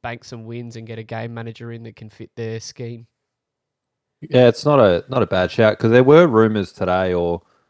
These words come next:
Speaker 2: over the last few days, I think, that Cam Newton is,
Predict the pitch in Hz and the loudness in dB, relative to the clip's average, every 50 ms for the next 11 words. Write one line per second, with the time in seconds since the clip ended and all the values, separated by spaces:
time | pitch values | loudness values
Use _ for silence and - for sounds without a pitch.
0 | _ _ _ _ _ _ _ _ - 90 87 82 82 80 80 82 82 82 85 - | _ _ _ _ _ _ _ _ -10 -10 -10 -8 -8 -8 -6 -4 -2 -4 -4 -6
1 | - - - 98 95 98 98 95 85 95 87 - 101 92 - 87 85 - - - | -10 -10 -8 -6 -4 -2 -2 -4 -4 -6 -8 -8 -10 -12 -12 -12 -14 -12 -8 -6
2 | 98 92 85 82 87 92 98 - 95 95 95 87 80 - 87 87 85 - - - | -6 -6 -6 -6 -6 -8 -8 -8 -10 -12 -12 -14 -14 -14 -16 -16 -16 -18 -20 -20
3 | - | -20